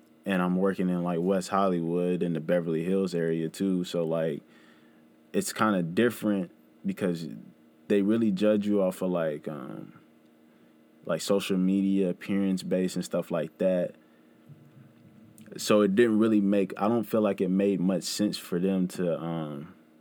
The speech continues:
it didn't make much sense for them to pay me sixty dollars when I only had, like, four hundred followers when I got here.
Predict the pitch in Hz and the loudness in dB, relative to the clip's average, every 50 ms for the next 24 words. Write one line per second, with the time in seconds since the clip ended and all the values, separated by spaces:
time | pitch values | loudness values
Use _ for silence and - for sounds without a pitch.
0 | _ _ _ _ _ - 98 113 117 107 107 107 110 110 95 - - - _ _ | _ _ _ _ _ 0 2 2 4 4 4 4 4 2 0 -4 -10 -18 _ _
1 | _ _ _ 104 104 104 98 92 - - 139 107 - - 98 92 98 98 95 90 | _ _ _ -2 0 0 0 -2 -2 -4 -4 -4 -2 -4 -2 -2 0 0 0 -2
2 | 85 - - - 107 104 101 95 92 90 - - 95 92 - 90 87 82 90 92 | -2 -4 -2 -2 0 2 2 0 0 -2 -2 -4 -6 -4 -4 -4 -4 -2 0 0
3 | 95 92 90 85 85 85 82 82 85 82 82 82 85 85 85 85 80 78 80 78 | 0 0 0 -2 -4 -4 -4 -4 -4 -4 -4 -4 -4 -4 -4 -4 -4 -4 -4 -4
4 | 76 73 - - _ _ _ - - - _ - _ _ _ _ _ _ _ _ | -6 -6 -8 -10 _ _ _ -20 -20 -20 _ -20 _ _ _ _ _ _ _ _
5 | _ _ _ _ _ _ _ - - - 110 104 95 95 92 92 85 87 82 - | _ _ _ _ _ _ _ -6 0 4 4 4 4 4 2 0 0 -2 -2 0
6 | 90 87 87 87 80 76 71 67 73 - 80 76 67 62 80 67 65 62 67 67 | 0 2 2 2 0 -2 -2 -4 -6 -6 -6 -6 -6 -6 -6 -6 -6 -6 -8 -8
7 | 62 62 52 50 50 | -8 -8 -10 -10 -10